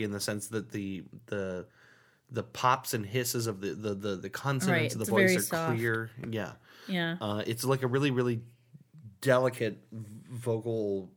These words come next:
Speaker 1: uh,
Speaker 2: It's like
Speaker 1: character.
Speaker 2: someone who decided, "I'm going to
Speaker 1: <clears throat>
Speaker 2: make myself be as non-abrasive as possible."
Speaker 1: Yes. That's
Speaker 2: Like,
Speaker 1: another
Speaker 2: it
Speaker 1: good
Speaker 2: seems
Speaker 1: observation.
Speaker 2: super intentional.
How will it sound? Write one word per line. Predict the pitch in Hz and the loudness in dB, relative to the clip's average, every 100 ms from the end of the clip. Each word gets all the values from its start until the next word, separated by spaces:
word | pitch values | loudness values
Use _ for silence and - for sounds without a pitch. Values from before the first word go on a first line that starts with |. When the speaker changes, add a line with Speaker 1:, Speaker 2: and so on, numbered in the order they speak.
| - | -10
Speaker 1:
uh, | 107 | 0
Speaker 2:
It's | 240 - | 2 2
like | 285 | 0
Speaker 1:
character. | - - | 2 4
Speaker 2:
someone | 285 302 285 | 6 6 6
who | 285 | 6
decided, | 254 247 240 214 202 - | 6 4 4 4 2 2
"I'm | 196 214 220 | 2 2 4
going | 208 208 214 220 | 4 6 4 4
to | 233 202 | 4 4
Speaker 1:
<clears throat> | |
Speaker 2:
make | 185 180 135 | 6 4 2
myself | 190 180 - 180 180 - | 2 2 0 0 -2 -4
be | 190 180 - | 0 0 2
as | 170 170 | 0 2
non-abrasive | 175 175 165 165 165 165 156 151 151 156 | 4 4 4 4 2 4 4 2 -2 -2
as | 143 - | -4 -2
possible." | 156 156 160 196 214 240 254 - _ _ _ | 0 0 -2 0 2 2 0 -10 _ _ _
Speaker 1:
Yes. | 113 117 123 85 - - - - - _ _ - | -2 4 4 2 0 0 0 -4 -12 _ _ 4
That's | 180 143 | 6 6
Speaker 2:
Like, | |
Speaker 1:
another | 131 143 | 6 8
Speaker 2:
it | 220 | 8
Speaker 1:
good | 143 | 10
Speaker 2:
seems | 135 127 240 | 8 10 10
Speaker 1:
observation. | 120 120 113 - | 10 8 6 4
Speaker 2:
super | - 240 - 170 | 8 8 8 4
intentional. | 165 170 160 147 - - - | 2 0 -2 -2 -8 -10 -12